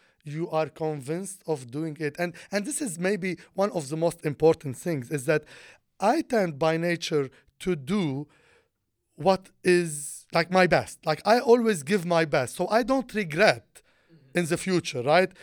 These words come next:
Speaker 1: So I think that I did my best during those years, that it will be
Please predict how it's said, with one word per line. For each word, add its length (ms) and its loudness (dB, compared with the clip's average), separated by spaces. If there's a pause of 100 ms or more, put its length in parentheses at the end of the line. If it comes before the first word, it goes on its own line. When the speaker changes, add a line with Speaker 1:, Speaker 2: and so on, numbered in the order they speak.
(140)
Speaker 1:
So 360 2 (460)
I 440 4 (120)
think 340 -2
that 260 0
I 200 4
did 220 -6
my 180 2
best 300 -2
during 280 -6 (120)
those 420 -2
years, 460 -2 (320)
that 340 -2 (800)
it 220 -4
will 180 0
be 220 0